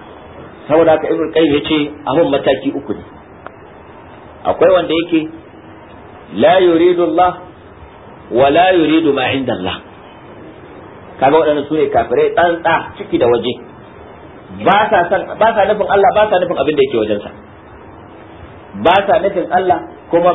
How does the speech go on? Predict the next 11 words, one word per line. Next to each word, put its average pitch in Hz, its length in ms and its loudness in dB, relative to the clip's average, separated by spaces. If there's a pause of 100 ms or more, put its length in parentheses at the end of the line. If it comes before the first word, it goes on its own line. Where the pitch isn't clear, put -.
ba 196 240 2
sa 170 160 2
nufin 160 400 0
abin 156 240 0
da 143 80 4
yake 139 240 0
gurin 104 240 -4
Allah. 90 300 -10 (260)
Ma'ana 131 320 -2
sakamakonsa. 117 600 -6 (2250)
Sannan 175 320 0